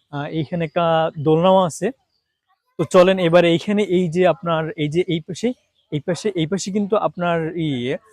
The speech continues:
জীবিত হরিণ থাকে। চলেন ওইখানে যাই, জীবিত হরিণ এখন দেখা যাইতে পারে। এখন এই যে এইটার ভিতরে আপনার, আহ, জীবিত হরিণ, সবাই সব জায়গায় হরিণ দেখেন, কিন্তু এইখানে কাছ থেকে আসা, আহ, গ্রাম পর্যায়ে হরিণ দেখাটা, এটা, আহ, সচরাচর সবাই দেখে না।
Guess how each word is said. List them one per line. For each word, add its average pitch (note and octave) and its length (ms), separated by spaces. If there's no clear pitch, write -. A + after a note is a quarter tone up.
জীবিত F#3 400
হরিণ G3 400
থাকে। D#3+ 300
চলেন F3 340
ওইখানে F3 380
যাই, E3 220
জীবিত D#3 380
হরিণ F3 460
এখন F3 340
দেখা E3 260
যাইতে E3+ 220
পারে। E3 140
এখন F#3+ 460
এই F3+ 140
যে F3+ 200
এইটার E3+ 300
ভিতরে F3+ 400
আপনার, E3+ 420
আহ, C#3+ 120
জীবিত D#3 400
হরিণ, D3+ 280
সবাই F#3+ 560
সব E3+ 220
জায়গায় F#3 300
হরিণ F3 200
দেখেন, D#3 280
কিন্তু E3 300
এইখানে E3+ 320
কাছ D#3 280
থেকে E3 180
আসা, D#3 260
আহ, D#3 80
গ্রাম D#3 340
পর্যায়ে E3 400
হরিণ D3+ 240
দেখাটা, D#3 300
এটা, D3+ 400
আহ, C#3 100
সচরাচর D#3 500
সবাই D#3 300
দেখে D3+ 240
না। C#3+ 120